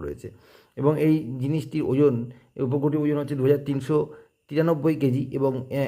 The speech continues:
একান্ন পয়েন্ট সাত মিটার লম্বা। জিএসএলভি এফ সিক্সটিন রকেটের মাধ্যমে উৎক্ষেপণ করা হয়েছিল। এই প্রথম কোনো জিএসএলভি রকেট সূর্য সমকালীন পোলার কক্ষপথে একটি উপগ্রহ স্থাপন করেছে, যা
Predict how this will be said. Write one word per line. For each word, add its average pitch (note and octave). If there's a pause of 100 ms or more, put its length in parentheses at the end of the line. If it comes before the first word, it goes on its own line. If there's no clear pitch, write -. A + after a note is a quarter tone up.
একান্ন D3
পয়েন্ট C#3
সাত C#3
মিটার C#3 (100)
লম্বা। C3+ (120)
জিএসএলভি C3+ (120)
এফ C#3+
সিক্সটিন C#3
রকেটের B2
মাধ্যমে A#2+
উৎক্ষেপণ B2+
করা C#3
হয়েছিল। D3 (520)
এই D#3
প্রথম D#3 (100)
কোনো D#3+ (120)
জিএসএলভি D3+
রকেট C3
সূর্য C#3 (580)
সমকালীন D#3
পোলার C#3+
কক্ষপথে C3+
একটি B2+ (140)
উপগ্রহ D3
স্থাপন B2+
করেছে, G#2 (380)
যা C3+